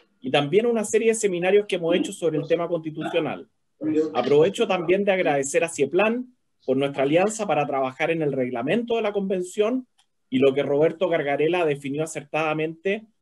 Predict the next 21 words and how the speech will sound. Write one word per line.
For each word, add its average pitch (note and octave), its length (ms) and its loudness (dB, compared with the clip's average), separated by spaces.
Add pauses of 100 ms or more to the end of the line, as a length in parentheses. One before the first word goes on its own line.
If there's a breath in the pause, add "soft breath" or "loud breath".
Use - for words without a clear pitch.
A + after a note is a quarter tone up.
(140)
como C#3 220 0
la C#3 140 0
sala E3+ 340 0
de D#3+ 160 4
máquinas. F#2+ 640 -8 (480)
Todas A#3+ 240 4
estas A#3 180 0
iniciativas F#3+ 800 0
y D3 120 -6
muchas G3 340 -4
más G#3+ 400 -6 (320)
pueden F#3 220 2
encontrarla F3+ 540 0
en F3 40 -4
nuestra E3 260 -4
página F3 400 -4
web E3+ 360 0
w C#3 500 0
w - 0 -
w D#3+ 500 2
punto - 120 -20